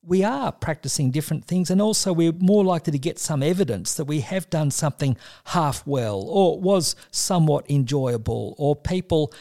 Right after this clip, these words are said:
actually did respond somewhat positively to what we did. So, yeah, that's the idea of putting ourselves on the map and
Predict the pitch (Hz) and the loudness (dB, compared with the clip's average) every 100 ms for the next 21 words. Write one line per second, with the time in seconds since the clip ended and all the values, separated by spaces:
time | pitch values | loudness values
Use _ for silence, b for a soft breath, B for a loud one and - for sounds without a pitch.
0 | B 190 - - 196 185 269 220 165 - | B -4 -4 -2 -2 0 -4 -2 -4 -2
1 | - 147 127 - 170 135 - - 139 131 | 0 2 2 0 0 0 -4 -6 -4 -4
2 | 127 117 120 117 123 - 110 113 123 98 | -6 -6 -6 -4 -4 -6 -6 -6 -8 -8
3 | 101 - 127 - B B 165 202 - - | -6 -2 -2 -4 B B 2 2 -2 -4
4 | 180 147 147 135 - 202 175 165 - 170 | -2 0 0 0 -2 -2 0 0 -2 -2
5 | 139 131 131 156 156 190 | 0 0 0 0 0 -2